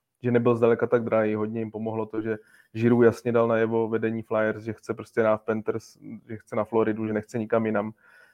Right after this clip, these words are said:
Není tajemstvím, že nabídka Coloradena byla vyšší, ale on si prostě vybral a tím, že měl právě tu no trade klauzuli, tak, eh, tak tohle hrálo Panthers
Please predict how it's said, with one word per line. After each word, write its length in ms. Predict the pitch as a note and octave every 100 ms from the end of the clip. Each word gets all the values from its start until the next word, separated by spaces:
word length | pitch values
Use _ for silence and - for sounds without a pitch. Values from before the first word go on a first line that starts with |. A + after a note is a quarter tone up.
| _
Není 260 | A#2 A#2 A#2
tajemstvím, 500 | A#2 A2+ - A#2 A2
že 120 | A2+
nabídka 360 | A2+ A2 A2+
Coloradena 400 | G#2+ A2+ A2+ A2+
byla 240 | A2 A2 A2+
vyšší, 560 | A2+ - - C3+ C3+ - _ _ _ _ -
ale 180 | A#2+ A2
on 140 | A2
si 80 | A2+
prostě 280 | A2+ - A2+
vybral 400 | G#2+ A2 A2 A2+
a 60 |
tím, 140 | A2 G#2+
že 100 | A#2+
měl 160 | A2+
právě 340 | A#2 A2+ G#2+ G#2+
tu 200 | A2+ A2+
no 300 | - A#2 A#2
trade 200 | A2+ A2
klauzuli, 520 | A2 - G#2+ G#2+ G#2+ G#2+
tak, 220 | A2 G#2+ -
eh, 480 | A2 G#2+ G#2+ G#2+ G#2+
tak 240 | - A2
tohle 280 | - A2 A2+
hrálo 240 | A2 G#2+ G#2+
Panthers 600 | G#2+ G#2 A2+ A2 -